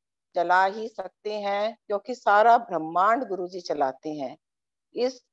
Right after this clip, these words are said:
ब्रह्मांड में जितनी पृथ्वी, जितने सूरज, जितने चंद्रमा, सब हमारे गुरु महाराज के हुक्म से ही चलते हैं, मेरा ऐसा मानना है। Thank you गुरु जी, मुझे आज का ये मौका देने के लिए, सत्संग करने का।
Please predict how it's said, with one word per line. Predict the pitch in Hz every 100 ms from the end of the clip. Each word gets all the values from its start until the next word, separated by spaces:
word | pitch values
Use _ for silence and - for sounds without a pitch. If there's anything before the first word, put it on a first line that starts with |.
| -
ब्रह्मांड | 185 196 202 220 233
में | 240 240
जितनी | 226 214 226 233 233
पृथ्वी, | - 220 - 214 220
जितने | 214 220 _ 233 226
सूरज, | - 202 208 214 208
जितने | 208 226 - 233
चंद्रमा, | 233 196 185 190 190 190
सब | - 247 247 226
हमारे | 190 180 185
गुरु | 196 185 180
महाराज | 180 156 165 -
के | 196
हुक्म | 190 - 160
से | 170 170
ही | 170 220
चलते | - 117 - 135 143
हैं, | 143 - _ _ _ _ -
मेरा | 175 180 165
ऐसा | 156 - 165
मानना | 147 131 131 139
है। | 156 147 151 - _ _ _ _ _ 190
Thank | 220 247
you | 269
गुरु | 240 247 247
जी, | 254 285 359 _ _ _ _ _ _ -
मुझे | 196 233 226
आज | 196 202 311
का | 220
ये | 220 220
मौका | 208 185 185 208
देने | 208 208 208
के | 208 214
लिए, | 208 208 214
सत्संग | - 196 - 208
करने | 202 196 208
का। | 214 226 247